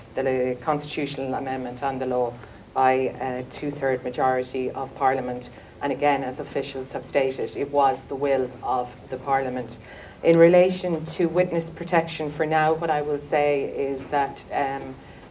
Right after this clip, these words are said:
through our planning phase and obviously in, in our implementation phase, uh, I've noted that the registry will have a witness protection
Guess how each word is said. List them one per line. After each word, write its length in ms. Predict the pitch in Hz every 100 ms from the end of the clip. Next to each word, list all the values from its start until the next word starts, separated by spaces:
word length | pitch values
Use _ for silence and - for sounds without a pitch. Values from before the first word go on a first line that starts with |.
| -
through 340 | - 170 165 156
our 180 | 151
planning 460 | 147 165 156 151 147
phase 480 | 147 147 139 131 131
and 100 | 139
obviously 480 | 135 135 139 143 139
in, 100 | 135
in 100 | 135
our 240 | 131 127 -
implementation 840 | 147 147 143 135 156 143 135 143 131
phase, 460 | - 135 131 127 - - - - -
uh, 480 | 139 135 135 135 135
I've 180 | 139
noted 440 | 143 156 151 147 139 -
that 200 | 147 143
the 60 | 139
registry 500 | 139 135 139 - 139
will 280 | 139 139 135
have 360 | 139 127 - -
a 180 | 139 131
witness 440 | 131 117 147 -
protection 720 | - - 147 - - 131 127